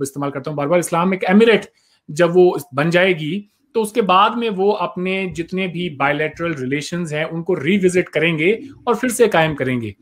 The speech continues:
पाकिस्तान की जो, जैसा मैंने कहा कि जो रसाई है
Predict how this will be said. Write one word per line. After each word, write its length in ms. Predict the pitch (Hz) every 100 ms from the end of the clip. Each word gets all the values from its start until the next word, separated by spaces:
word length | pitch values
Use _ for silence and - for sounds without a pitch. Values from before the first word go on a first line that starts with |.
| _ _ _ _ -
पाकिस्तान 580 | 185 240 - 233 262
की 120 | 254 233
जो, 160 | 214
जैसा 240 | 208 202 208
मैंने 260 | 180 185
कहा 320 | 180 139 151
कि 300 | 160 170 165
जो 320 | 156 147 160 160
रसाई 480 | 135 - 147 175 120
है 540 | 160 165 131 185 202